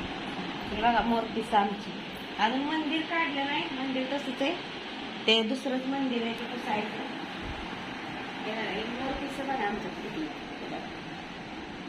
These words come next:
हे बघा. भाकरीचा हात आहे माझा, कशी छान. ही मंदिरातली आमची मोरपीस आहेत. अजून मंदिर लावायचंय, अजून बरंच सामान आहे.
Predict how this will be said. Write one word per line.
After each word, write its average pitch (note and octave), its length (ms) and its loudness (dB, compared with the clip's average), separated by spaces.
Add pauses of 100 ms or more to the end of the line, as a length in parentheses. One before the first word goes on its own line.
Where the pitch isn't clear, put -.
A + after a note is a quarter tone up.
(380)
हे A#3+ 60 0
बघा. A3 80 -4 (920)
भाकरीचा G3 440 2
हात G3+ 120 0 (100)
आहे F#3+ 80 2
माझा, F#3+ 320 0
कशी B3 360 4 (120)
छान. G#3 220 6 (1000)
ही A3+ 60 6
मंदिरातली C4+ 640 8
आमची C4+ 280 4
मोरपीस B3+ 460 0
आहेत. B3+ 140 2 (840)
अजून A3 220 8
मंदिर C4 360 8
लावायचंय, B3+ 640 6 (1500)
अजून A#3 280 6
बरंच D#4+ 320 6
सामान D4+ 380 6
आहे. C4+ 80 2